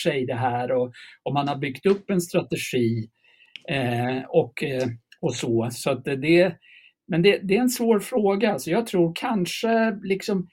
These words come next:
lite mer ta in experterna, ta in sömnforskarna och liksom låt dem få vara med och s-, ha ett ord med i spelet.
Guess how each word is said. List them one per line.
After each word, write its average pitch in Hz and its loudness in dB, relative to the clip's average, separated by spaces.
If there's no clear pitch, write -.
lite 247 0
mer 220 2
ta 285 8
in 247 4
experterna, 254 -4
ta 269 0
in 202 4
sömnforskarna 240 -2
och 202 -2
liksom 202 0
låt 208 0
dem 247 4
få 190 -4
vara 180 2
med 151 0
och 147 -6
s-, - -16
ha 147 2
ett 135 -10
ord 131 -4
med 123 0
i 120 -10
spelet. 123 -6